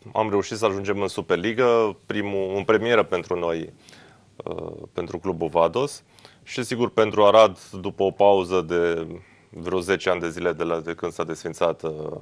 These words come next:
Contor Țeneru. Și, uh, sigur că acum ne bucurăm că am ajuns acolo în primele zece echipe ale țării. Am avut și noi o competiție foarte grea, uh, la, la Mamaia,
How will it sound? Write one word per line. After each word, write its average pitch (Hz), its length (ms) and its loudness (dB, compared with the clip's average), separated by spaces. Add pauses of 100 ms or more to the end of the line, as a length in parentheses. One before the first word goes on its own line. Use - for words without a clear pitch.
(440)
Contor 85 320 -4
Țeneru. 104 480 -8 (1120)
Și, - 360 -6
uh, 127 640 0 (340)
sigur 131 380 -6
că 131 100 2 (320)
acum 117 300 -2 (1080)
ne 101 220 -4
bucurăm 101 380 0
că 101 100 -4
am 95 100 0
ajuns 95 280 -2
acolo 95 280 0
în 87 60 -2
primele 85 360 -4
zece 80 280 -6
echipe 78 640 -8
ale 78 160 -6
țării. 98 380 -6 (440)
Am 117 120 -2
avut 117 160 2
și 117 100 -8
noi 110 100 2
o 101 80 2
competiție 98 540 -2
foarte 87 400 0
grea, 117 480 -2 (640)
uh, 90 460 -12
la, 87 500 0
la 85 120 -6
Mamaia, 110 600 -6